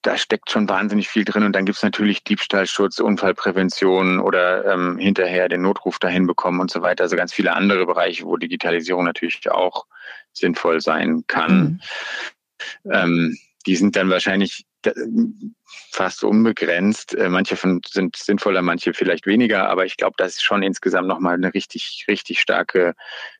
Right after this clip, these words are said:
Speaker 1: ähm, Veränderung in der Branche zu erwarten.
Speaker 2: Ja, ich glaube auch, es wird am Ende die User Experience, also uns die Nutzer, das Erlebnis Fahrrad vom Service als auch vom Fahren,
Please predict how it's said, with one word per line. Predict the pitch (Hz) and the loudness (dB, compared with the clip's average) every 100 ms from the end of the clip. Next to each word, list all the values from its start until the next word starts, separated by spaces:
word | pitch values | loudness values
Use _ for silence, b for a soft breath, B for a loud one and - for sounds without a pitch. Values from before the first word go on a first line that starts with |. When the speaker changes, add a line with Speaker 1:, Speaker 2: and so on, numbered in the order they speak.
| _ | _
Speaker 1:
ähm, | - 90 82 | 0 2 2
Veränderung | - 92 87 85 85 | 2 0 2 2 2
in | |
der | 85 | 0
Branche | 80 85 87 87 | 0 -2 -2 -4
zu | - | 0
erwarten. | 87 87 90 - - - _ - | 2 2 0 0 -2 -4 _ 2
Speaker 2:
Ja, | 196 | 2
ich | |
glaube | - 180 160 | 2 0 2
auch, | 175 | -2
es | 190 | -2
wird | 202 - | -4 -2
am | 180 | -4
Ende | - 202 214 | 0 2 2
die | 175 185 | 0 0
User | 220 202 | 0 0
Experience, | - - 185 175 180 - | -4 -2 0 0 -2 -4
also | 170 180 | -4 -2
uns | 190 202 | 2 2
die | - 185 | 4 2
Nutzer, | 208 - 190 190 196 - - | 2 0 -2 0 -2 -6 -2
das | 185 - - | -2 -2 -4
Erlebnis | 175 185 - 185 - | 2 2 2 0 0
Fahrrad | - 180 185 165 165 - | 0 0 0 -2 -2 -4
vom | - 185 | 0 0
Service | - 180 170 175 - | 2 0 2 -2 -2
als | - 165 - | -4 -4 -2
auch | 165 - | -4 -2
vom | 170 170 | -2 0
Fahren, | 180 165 160 160 | 0 0 0 -2